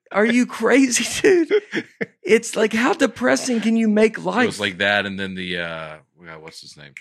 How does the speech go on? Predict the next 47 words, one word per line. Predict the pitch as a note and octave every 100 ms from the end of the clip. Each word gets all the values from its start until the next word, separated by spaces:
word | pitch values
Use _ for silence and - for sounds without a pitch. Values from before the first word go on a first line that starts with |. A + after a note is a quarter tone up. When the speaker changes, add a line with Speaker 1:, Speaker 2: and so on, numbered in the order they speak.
| -
Speaker 2:
The |
guy, | - E2
Stuart | - - G#2+ -
Scott, | - G2+ G2+ -
like, | F#2+
his | G3+
Speaker 1:
Yeah. | A3+ D3
Speaker 2:
speech, | A2 G#2+ -
Speaker 1:
His, | A3 A3
Speaker 2:
too, | -
just | G#2+ -
Speaker 1:
dude, | -
Speaker 2:
back | C#4+
to |
Speaker 1:
they're, | G#3+ B3+
Speaker 2:
back. | G#2 D#3+
Speaker 1:
uh, |
the, | G3+ G3+ G2+ E3+
the, | F#3+
yes, | A3+ A#3 - -
and | G3+ G#3+
they're, | A3 F#3 -
the, | F3 G3 F3+
the | D#3 F#3
speeches, | - A3+ G#3+ G#3+ E3+
I | D#3 F3+
understand | F3 E3+ D#3 - D#3 D3+ C3+
it. | A2
I | C3 D3
under-, | D3 C3
but, | D3+ E3 E3
like, | D#3 C3+ _ _ _ _ _
you | - G3
also | G3+ A#3+ A3
gotta | F#3+ F3+
go, | F3
you're | F#3 F3+ B3
entertainment. | F3 G#3 B3 A#3 A#3 F#3 A#3 F#3+ C#3 -
Speaker 2:
<laughs> | _ _ _ _ _ _ _ - - D#3+ -
Speaker 1:
Entertain. | A#3 B3+ B3+ - G3 G3 F3+
Speaker 2:
That's | A#2+
what | A#2
the | B2
E | C#3 C#3+
stands | - C3+ C3+ -
for. | G2 F#2
Speaker 1:
Yeah, | A3 G#3+ B2+